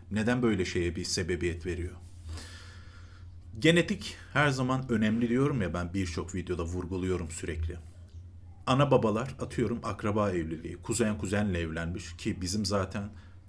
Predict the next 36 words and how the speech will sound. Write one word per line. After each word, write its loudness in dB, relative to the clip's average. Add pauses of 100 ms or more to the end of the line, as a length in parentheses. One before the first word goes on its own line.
özellikle 4
doğu 4
illerine 2
baktığınız -2
zaman -2
bunun 0
daha 4
yaygın 2
olduğunu -2
görüyorsunuz. -8 (800)
Bu 4
birlikteliğin 8
sonucunda 2
engelli 2
doğan 2
çocuklar -2
oluyor, 0
evet. -2
Her 2
ne 2
kadar 2
insanların 0
büyük 0
çoğunluğu -2
artık -4
bunu -4
kabul -2
etmese -2
de 0
bu 2
durum 2
böyle. 0 (540)
Çünkü -2
ben 2
çok -4
duyuyordum. 0